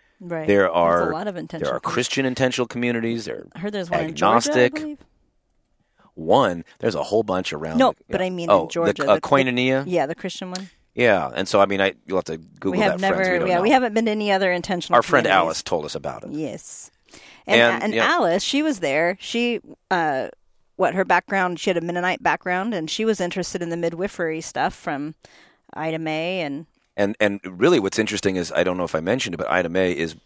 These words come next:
Speaker 2: more famous
Speaker 1: <laughs> than
Speaker 2: than her
Speaker 1: Stephen
Speaker 2: husband, right?
Speaker 1: Gaskin,
Speaker 2: That who
Speaker 1: yeah.
Speaker 2: was the founder.
Speaker 1: Of the whole thing.
Speaker 2: Because as, as, as we've been traveling around, a lot of people know her through her book, Spiritual Midwifery. So,
Speaker 1: Mm-hmm. And there are quite a few things that were pioneered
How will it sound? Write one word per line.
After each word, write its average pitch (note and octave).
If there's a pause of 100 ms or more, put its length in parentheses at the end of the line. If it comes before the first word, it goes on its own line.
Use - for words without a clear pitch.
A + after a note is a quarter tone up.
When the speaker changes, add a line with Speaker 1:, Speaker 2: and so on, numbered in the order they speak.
(120)
Speaker 2:
more G2
famous D#2+
Speaker 1:
<laughs> -
than G3 (300)
Speaker 2:
than F#2+
her F2+
Speaker 1:
Stephen -
Speaker 2:
husband, G2
right? G2+
Speaker 1:
Gaskin, -
Speaker 2:
That F#2
who G2+
Speaker 1:
yeah. F#2+
Speaker 2:
was F#2
the E2
founder. C#3
Speaker 1:
Of E3+
the E3
whole E3
thing. E3 (120)
Speaker 2:
Because A#2+
as, G2 (100)
as, F#2 (340)
as F#2+
we've F2
been E2
traveling E2
around, A#2 (180)
a D#2
lot B2
of -
people G2+
know G2
her D#2
through F2
her E2+
book, D#2
Spiritual D#2
Midwifery. C2
So, F#3+
Speaker 1:
Mm-hmm. F3+ (340)
And C4
there D#4+
are A4+
quite C#4+
a E4
few A#3+
things A3+
that F3
were G#3
pioneered G#3